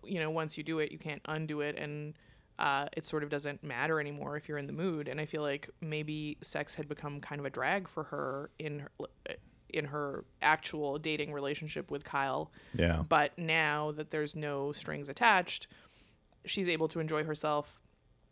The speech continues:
Speaker 1: and then feel bad about it because she wants to be in love and et cetera, and all of these,
Speaker 2: Yeah.
Speaker 1: uh, you know, things that we feel about, you know, when we should and shouldn't have sex. But, uh, the actual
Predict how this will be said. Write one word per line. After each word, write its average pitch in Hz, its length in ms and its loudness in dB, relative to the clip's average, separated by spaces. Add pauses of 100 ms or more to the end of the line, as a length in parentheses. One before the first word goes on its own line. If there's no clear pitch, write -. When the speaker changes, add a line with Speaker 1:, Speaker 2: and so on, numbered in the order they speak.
(600)
Speaker 1:
and 226 180 10
then 247 180 10
feel 233 200 6
bad 190 240 12
about 175 220 8
it 165 120 6
because 170 320 2
she - 160 0
wants 160 300 0
to 160 220 0
be 160 240 -4
in 156 100 -2
love 160 400 6
and 156 380 -4
et 147 160 -2
cetera, 160 280 6
and 156 80 2
all 156 140 2
of 151 80 -2
these, 151 140 4
Speaker 2:
Yeah. 131 180 12
Speaker 1:
uh, - 100 6
you 190 120 0
know, 147 200 -2
things 160 380 4
that 160 160 0
we 151 300 -2 (100)
feel 151 240 -2
about, 147 300 -2 (500)
you 165 60 -6
know, 147 240 -4
when 156 240 -2
we 156 80 -2
should 151 200 -4
and 151 120 -6
shouldn't 156 200 -8
have 151 140 -2
sex. 156 240 -2
But, 156 220 -2 (400)
uh, 151 380 6 (320)
the 202 140 2
actual 160 720 2